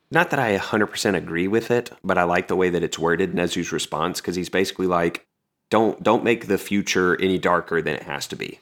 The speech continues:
Like, let us have this, this spot, this,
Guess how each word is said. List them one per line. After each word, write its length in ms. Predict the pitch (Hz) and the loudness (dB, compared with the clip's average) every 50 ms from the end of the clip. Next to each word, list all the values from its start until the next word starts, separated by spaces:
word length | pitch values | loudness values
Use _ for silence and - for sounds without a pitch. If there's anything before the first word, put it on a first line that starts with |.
| _ - | _ -2
Like, 200 | 87 85 - 85 | -2 -2 -2 -2
let 180 | 95 104 104 113 | 0 2 2 2
us 120 | 113 - | 0 0
have 340 | - 98 98 98 90 90 - | 2 2 4 2 2 0 0
this, 500 | - 90 90 87 - - - - - - _ | 0 0 2 0 0 -2 -4 -4 -6 -8 _
this 420 | - 90 85 - - - - - - - | -4 -4 -2 -2 -2 -4 -6 -8 -12 -10
spot, 640 | - - - - - - 92 92 92 - - - _ _ _ _ _ _ _ _ _ _ - | -6 -4 -4 -4 0 2 4 4 4 2 -2 -8 _ _ _ _ _ _ _ _ _ _ -4
this, 160 | - 101 - | -4 -4 -4